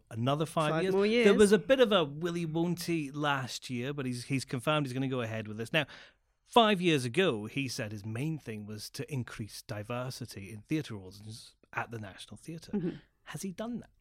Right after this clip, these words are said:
Speaker 2: Do you know what? I think he has. It's really exciting. I recently went to see, um,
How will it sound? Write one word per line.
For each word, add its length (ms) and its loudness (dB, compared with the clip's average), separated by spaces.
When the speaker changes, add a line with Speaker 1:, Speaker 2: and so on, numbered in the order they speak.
Speaker 2:
Do 80 -2
you 60 6
know 120 10
what? 120 6
I 40 -4
think 200 -2
he 60 -6
has. 500 -6
It's 140 -6
really 160 4
exciting. 420 -2
I 60 0
recently 380 -2
went 180 -2
to 80 -6
see, 320 -4
um, 300 -2